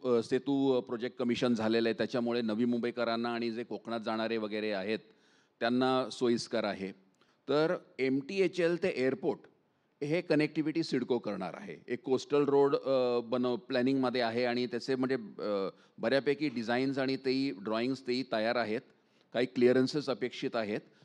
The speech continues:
एमटीएचएल पासून डायरेक्टली तुम्ही एअरपोर्टला एंटर करू शकता without any signal, signal free. तर हे असे जे प्रकल्प येणार आहेत, कनेक्टिव्हिटी प्रोजेक्ट्स, त्याच्यामुळे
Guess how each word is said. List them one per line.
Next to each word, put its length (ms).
एमटीएचएल 640
पासून 340
डायरेक्टली 440
तुम्ही 480
एअरपोर्टला 580
एंटर 300
करू 220
शकता 320
without 240
any 220
signal, 380
signal 260
free. 260
तर 100
हे 380
असे 600
जे 180
प्रकल्प 520
येणार 300
आहेत, 200
कनेक्टिव्हिटी 520
प्रोजेक्ट्स, 500
त्याच्यामुळे 760